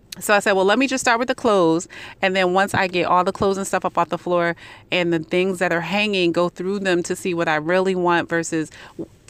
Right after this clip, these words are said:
I should say, to see what sparks joy in me versus what doesn't spark joy in me, then I can move on to, um, to cleaning out, 'cause,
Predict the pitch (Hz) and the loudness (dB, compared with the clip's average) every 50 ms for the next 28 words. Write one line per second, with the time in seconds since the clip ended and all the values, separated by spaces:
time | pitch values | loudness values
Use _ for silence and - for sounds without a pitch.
0 | - - - 180 190 - - 226 - - 190 165 156 156 156 160 - 190 170 - | -6 -2 0 0 0 0 -2 -4 0 0 0 0 2 0 -2 -4 -6 -8 -4 -2
1 | 202 185 165 147 131 - - - - 151 151 147 - - - 165 - - - 247 | -2 -2 -2 -2 -4 -4 -8 -4 -2 -2 -2 -2 -6 -12 -16 -12 -8 -2 0 2
2 | 285 285 214 156 143 147 147 151 185 185 - - _ - 175 170 165 160 151 143 | 4 6 4 4 4 2 0 -2 -4 -8 -16 -20 _ -2 0 2 2 2 2 2
3 | 143 143 151 180 226 - - - - - - - - 165 156 175 175 170 170 - | 0 -2 -4 -6 -8 -10 -16 -20 -20 -20 -20 -14 -10 -4 0 0 0 0 -2 -4
4 | - 170 165 160 156 160 156 151 156 151 135 - - 147 147 - 190 247 302 - | -4 -2 -2 -2 -4 -6 -6 -4 -4 -4 -4 -6 -10 -12 -4 0 0 0 0 2
5 | 381 277 202 - - - - 151 147 147 151 156 156 143 139 139 139 139 139 139 | 0 0 0 -2 -6 -2 0 0 0 0 -2 -4 -2 -2 -2 -2 -2 -2 -2 -2
6 | 139 143 156 190 247 262 - - - - - - _ - 170 170 175 190 190 190 | -2 -2 -2 -4 -4 -6 -10 -16 -20 -20 -20 -12 _ -8 -4 -2 0 0 0 2
7 | 190 190 185 185 185 170 - 165 160 160 160 - - 180 175 170 175 175 170 160 | 2 2 2 0 -2 -2 -4 -2 -2 -2 -4 -6 -6 -4 -4 0 0 0 0 0
8 | - - - 214 247 262 247 214 196 185 180 180 175 180 175 - - - 214 190 | -2 -4 0 2 2 4 4 4 2 2 2 2 0 0 -2 -6 -6 -4 -2 -2
9 | 180 175 170 165 165 156 - 156 147 143 139 143 143 139 139 147 147 156 151 - | 0 0 2 2 0 0 0 -2 -2 -2 -2 -2 -4 -6 -8 -8 -10 -10 -12 -14
10 | _ - _ _ - _ _ _ - _ _ _ _ _ _ _ _ - - - | _ -20 _ _ -20 _ _ _ -20 _ _ _ _ _ _ _ _ -20 -20 -8
11 | - - 208 - - 226 202 196 180 170 156 151 147 139 - - - - - - | -4 -4 -2 0 0 0 2 2 2 2 2 2 2 0 -2 -4 -14 -20 -20 -20
12 | _ - 202 185 165 160 | _ -2 -2 -2 -2 -4